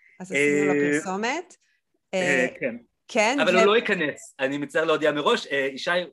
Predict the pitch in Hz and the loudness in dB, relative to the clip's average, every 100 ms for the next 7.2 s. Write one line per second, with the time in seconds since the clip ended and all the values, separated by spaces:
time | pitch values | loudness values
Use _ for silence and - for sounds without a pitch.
0 | _ 127 156 151 131 127 139 117 110 123 | _ -6 -4 -4 -4 -4 -4 -10 -10 -14
1 | _ 127 113 117 110 107 107 104 104 101 | _ -14 -12 -8 -6 -6 -8 -8 -8 -8
2 | 101 - 107 107 110 110 - 104 110 - | -10 -10 -8 -8 -10 -12 -14 -14 -14 -14
3 | 104 101 151 254 - _ _ - - _ | -14 -10 -8 -8 -12 _ _ -20 -20 _
4 | 123 123 120 120 117 139 139 139 156 160 | -4 -2 0 -4 -2 -4 -2 -4 -4 -2
5 | 131 131 135 127 107 - 107 101 95 - | -2 -2 -4 -10 -10 -10 -10 -10 -12 -16
6 | - 120 120 139 208 254 254 269 196 - | -8 -6 -6 -8 -4 -4 -2 -2 -2 -6
7 | 104 95 | -12 -14